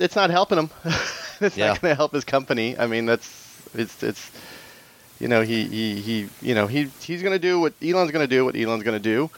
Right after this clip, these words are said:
Speaker 1: And, uh, I'm sure that he's made some fans, but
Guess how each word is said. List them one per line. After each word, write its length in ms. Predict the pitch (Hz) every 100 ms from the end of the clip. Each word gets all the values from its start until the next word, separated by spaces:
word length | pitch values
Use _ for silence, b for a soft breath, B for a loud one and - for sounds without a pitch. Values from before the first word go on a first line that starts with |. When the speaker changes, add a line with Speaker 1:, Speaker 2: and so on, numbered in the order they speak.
| B B B B B
Speaker 1:
And, 680 | - 117 113 113 110 107 104 101
uh, 560 | 107 104 98 92 - -
I'm 160 | 110
sure 160 | 113 113
that 220 | 104 101
he's 260 | 98 98 92
made 220 | 104 101
some 180 | - 87
fans, 460 | - 104 123 185 151
but 240 | 104 92